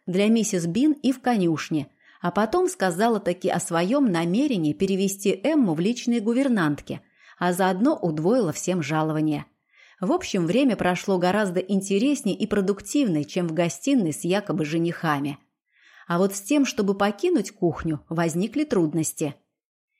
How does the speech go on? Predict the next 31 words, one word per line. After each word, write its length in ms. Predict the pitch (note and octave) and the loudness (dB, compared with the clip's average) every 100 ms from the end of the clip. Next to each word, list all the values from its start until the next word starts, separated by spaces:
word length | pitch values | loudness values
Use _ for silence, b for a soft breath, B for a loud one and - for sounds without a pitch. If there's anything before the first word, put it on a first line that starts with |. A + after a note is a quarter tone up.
| _ | _
«Милена, 460 | F#3+ G3 A3+ C#4 D#3+ | 0 2 4 4 2
что 220 | - B3 | 0 0
ты 160 | - D#4 | 2 2
делаешь?» — 580 | B3+ A#3+ E3 C#3+ - _ | 4 2 2 -2 -6 _
спросил 540 | - F3+ F3 - A3 | -6 -2 -2 0 0
у 40 | F#3+ | 2
меня 240 | F#3+ F#3 | 0 0
дворецкий, 720 | F3 F#3+ A3 D4+ - D#3 C#3 b | 0 0 0 -2 -4 -8 -8 b
когда 280 | - F3 E3+ | -4 -2 0
я 240 | F#3 G#3 - | 0 0 -2
украдкой 500 | G3 A3 C4+ - E3+ | -2 0 -2 -2 -4
подглядывала 760 | - E3 E3 F#3+ C#4 G3+ E3 | -2 -2 0 0 0 -2 -4
в 60 | D3+ | -4
приоткрытую 680 | E3 F3+ F3+ G#3+ G3+ F3 E3 | -2 -2 -2 -2 -2 0 0
дверь, 340 | E3+ B3+ D#4+ _ | 0 0 -2 _
как 200 | - G3+ | -4 -4
собачились 640 | - G#3 G3+ D#4 A3 F3 D#3+ | 0 2 2 2 0 -2 0
двое 280 | F3+ A#3 | 2 2
претендентов 840 | G#3 G3 G3 F#3+ F#3+ D4 C#4+ D#3+ - | 2 0 0 -2 2 2 2 0 0
на 100 | F#3+ | 0
мои 340 | G3+ G#3 F#3+ | 2 0 0
руку 380 | F3 C#4+ F4 E3+ | 2 2 2 -2
и 180 | - C4 | -2 -2
прочий 460 | C4 A#3+ F3+ - | 0 2 2 0
филей. 560 | D3+ - F3+ D#3+ C#3+ - _ _ _ b b b | -2 0 2 2 -2 -8 _ _ _ b b b
Я 180 | - E3+ | -2 0
даже 300 | F3+ A#3 A3 | 2 2 0
имен 380 | A3 A3 C#4 E4 | 2 4 6 4
их 140 | G3+ - | 2 0
не 100 | F3 | 0
запомнила, 760 | F3 G3 A3 F3 D3+ C#3 C3+ | 0 0 2 2 0 -2 -6